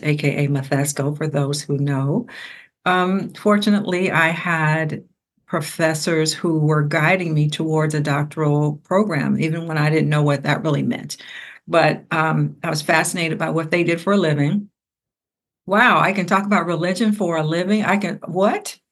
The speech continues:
<laughs> And, you know, they, they really supported me in applying to, uh, programs. And so I applied to Notre Dame and I applied to the Graduate Theological Union in Berkeley.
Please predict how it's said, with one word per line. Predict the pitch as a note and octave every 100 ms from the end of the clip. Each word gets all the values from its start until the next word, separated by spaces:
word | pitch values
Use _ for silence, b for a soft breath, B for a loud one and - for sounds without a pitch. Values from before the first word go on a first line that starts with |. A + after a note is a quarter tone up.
| _
<laughs> | - - - - - _ B B B B B _ -
And, | A3+ A3+ A3+ A3 G#3+ - - - _
you | A3+
know, | A#3+ G3
they, | G#3 G3 G3+
they | G#3 G#3
really | G3+ G3+ G3
supported | G3+ G3+ G3 F#3+
me | F#3 F3 E3+
in | D#3+
applying | D#3+ E3+ E3 E3 D#3+
to, | D#3 D#3+ D#3 E3 D3+ -
uh, | D#3+ D3+
programs. | G#3+ A3 G3 D3 - C#3+
And | D3+
so | D3 D3+ C#3+
I | C#3+
applied | C#3+ D#3+ D3 D3
to | D3
Notre | D3 C#3+
Dame | D3 E3+ F#3 F#3+
and | D#3+
I | D3
applied | D3 D#3 D3 C#3+
to | D3+
the | C#3+
Graduate | D3 D3 D3 D3
Theological | D3 C#3+ C#3+ C#3 D3
Union | C#3+ D3+ C#3+
in | C3+
Berkeley. | C#3 D#3 D#3 D#3 D#3